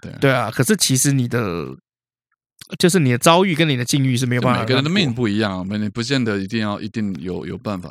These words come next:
Speaker 1: 我觉得很多东西都是
Speaker 2: 而且对方搞不好是骗子哦，
Speaker 1: 对。
Speaker 2: 刻意穿出来给你看。
Speaker 1: 我觉得很多东西都结合在一起，包括这个时代的医美发达，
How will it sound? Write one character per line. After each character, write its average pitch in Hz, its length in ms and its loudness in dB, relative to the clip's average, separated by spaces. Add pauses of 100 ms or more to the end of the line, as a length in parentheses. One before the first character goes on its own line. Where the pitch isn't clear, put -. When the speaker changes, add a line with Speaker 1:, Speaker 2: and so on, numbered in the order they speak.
Speaker 1:
我 143 80 2
觉 165 100 0
得 208 80 2
很 131 160 0
多 175 140 2
东 196 80 0
西 202 60 0
都 196 120 4
是 175 320 -2 (160)
Speaker 2:
而 160 60 6
且 170 120 6
对 175 140 6
方 175 120 6
搞 151 80 2
不 127 40 6
好 131 40 6
是 143 80 0
骗 139 240 6
子 127 160 0
哦， 110 180 -4 (140)
Speaker 1:
对。 165 100 4 (100)
Speaker 2:
刻 262 220 6
意 202 140 4
穿 160 200 4
出 151 60 4
来 127 80 4
给 123 120 -2
你 117 60 -6
看。 - 140 0
Speaker 1:
我 139 60 4
觉 175 80 2
得 226 80 4
很 156 80 4
多 131 100 4
东 165 120 2
西 175 40 2
都 175 100 2 (140)
结 101 240 0
合 120 140 4
在 123 260 2
一 - 20 0
起， 107 120 -4
包 151 160 0
括 175 100 2
这 165 100 -2
个 143 120 -2
时 120 120 -4
代 131 140 2
的 120 80 4
医 113 180 0
美 92 220 -2
发 95 220 -2
达， 85 260 -8